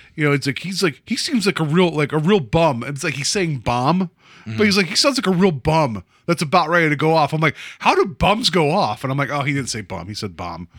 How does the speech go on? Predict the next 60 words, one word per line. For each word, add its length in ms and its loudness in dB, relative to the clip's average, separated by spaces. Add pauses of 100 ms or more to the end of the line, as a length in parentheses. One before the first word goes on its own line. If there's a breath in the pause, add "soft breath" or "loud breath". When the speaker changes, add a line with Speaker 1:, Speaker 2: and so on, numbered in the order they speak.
(280 loud breath)
Speaker 1:
But 100 0
it's 100 -4
a 40 2
weird 440 2
<laughs> 40 -4
way 60 2 (200)
he 180 -2
said 240 -6
the 80 -10
line. 380 -4 (160 loud breath)
Speaker 2:
Y-, 100 -12 (120)
yeah, 160 0
it's 100 -4
like, 200 0
I 200 -2
think 160 -6
he 80 -4
kinda 240 -4
screwed 320 -8
the 80 -8
line 300 -6
a 80 -8
little 160 -6
bit 180 -8
there, 140 -2
Speaker 1:
Yeah, 60 2
he 80 2
Speaker 2:
but 40 2
Speaker 1:
was 80 2
Speaker 2:
then 80 4
Speaker 1:
under 140 2
a 40 6
little 180 4
bit 120 2
of 80 0
time 240 -2
pressure 320 -2
for 100 -10
the 100 -8
Speaker 2:
Time 280 -2
Speaker 1:
scene, 80 -6
though, 80 -6
to 160 2
get 160 2
Speaker 2:
pressure. 140 -4
Speaker 1:
through 140 -4
it. 40 -12
Yeah. 200 -6 (920 loud breath)
Um, 440 -4 (100)
but 120 2
yeah, 120 4
he 140 0
does 160 -2
this 100 -4
whole 100 -2
thing 180 -2
too 140 -4
of 100 -2
like, 160 -4
"Well, 380 2